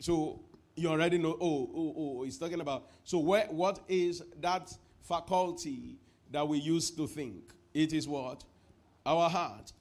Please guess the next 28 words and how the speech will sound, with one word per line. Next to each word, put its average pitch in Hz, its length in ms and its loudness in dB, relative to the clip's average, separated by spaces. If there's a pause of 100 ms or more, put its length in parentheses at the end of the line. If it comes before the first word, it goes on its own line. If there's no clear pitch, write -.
our 170 220 4
mind. 165 400 -4 (420)
Okay, 185 300 0
so, 180 500 2 (1600)
all 151 100 4
right, 165 340 2
go 190 120 4
back 185 260 0
to 151 80 -10
that 156 200 0
verse 151 220 -2
twenty-two. 147 760 -6 (280)
And 160 140 0
then 185 100 2
he 175 80 2
says, 160 240 -2 (260)
the 160 80 -2
light 233 300 4
of 233 100 2
the 208 80 2
body 214 280 4
is 214 80 0
the 196 180 0
eye. 156 460 2 (120)
If 226 220 6
therefore 208 640 10 (640)
your 185 420 10
eye 233 400 8